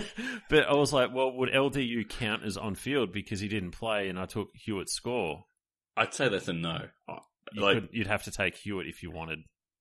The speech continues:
Speaker 2: Yeah, correct.
Speaker 1: Yeah,
Speaker 2: Like, yeah, 'cause
Speaker 1: Okay.
Speaker 2: obviously L D U didn't play, and so
Speaker 1: Yeah.
Speaker 2: that emergency then comes on field to take his spot. So, yeah, that's correct.
Speaker 1: Yeah. Yeah, wow,
Speaker 2: Yeah.
Speaker 1: what a gr-, <laughs> in hindsight, what a great start Serrano <laughs> Sicily.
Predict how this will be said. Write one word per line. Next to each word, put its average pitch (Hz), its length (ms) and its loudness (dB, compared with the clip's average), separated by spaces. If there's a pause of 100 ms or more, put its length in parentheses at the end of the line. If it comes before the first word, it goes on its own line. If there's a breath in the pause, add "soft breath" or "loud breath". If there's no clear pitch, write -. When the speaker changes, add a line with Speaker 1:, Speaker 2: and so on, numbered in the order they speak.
(520)
Speaker 2:
Yeah, 117 180 8
correct. 78 320 0
Speaker 1:
Yeah, 90 140 2
Speaker 2:
Like, 80 200 0
yeah, 82 180 -2
'cause - 120 0 (160)
Speaker 1:
Okay. 175 160 -8
Speaker 2:
obviously 123 340 6
L 104 120 4
D 92 80 0
U 92 100 0
didn't 87 200 -6
play, 95 300 4
and - 260 -8
so 92 320 0 (180)
Speaker 1:
Yeah. 117 260 4
Speaker 2:
that 98 140 6
emergency 104 520 2
then 95 240 2
comes 90 340 -8
on 90 240 -2
field 87 420 0 (300)
to - 60 -18
take 90 200 -4
his - 100 -14
spot. 82 220 -4
So, - 200 -4 (120)
yeah, 95 140 0
that's - 160 -6
correct. - 320 -6 (100)
Speaker 1:
Yeah. 85 280 -6 (440 soft breath)
Yeah, 107 280 2
wow, 95 260 2
Speaker 2:
Yeah. 92 80 0
Speaker 1:
what 110 100 6
a 104 40 4
gr-, 113 240 -4
<laughs> 135 380 0
in 117 120 0
hindsight, 101 460 -2
what 95 100 -2
a 95 40 -4
great 95 240 -2
start 95 360 -6
Serrano 95 420 0
<laughs> - 140 2
Sicily. 101 400 -2